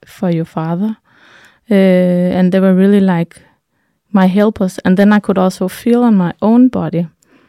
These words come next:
and soul what flowers do, because they, they've always helped us in these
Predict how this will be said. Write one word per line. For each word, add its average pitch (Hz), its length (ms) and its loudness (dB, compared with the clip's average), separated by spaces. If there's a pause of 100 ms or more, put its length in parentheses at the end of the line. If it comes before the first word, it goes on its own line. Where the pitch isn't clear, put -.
(420)
and 185 140 2
soul 214 420 -2 (100)
what 190 160 -2
flowers 202 520 -2
do, 254 420 -2 (680)
because 190 420 -2
they, 190 480 -2 (300)
they've 196 340 -2
always 208 480 0
helped 208 340 -6
us - 320 -10
in 185 180 -2
these 180 380 -8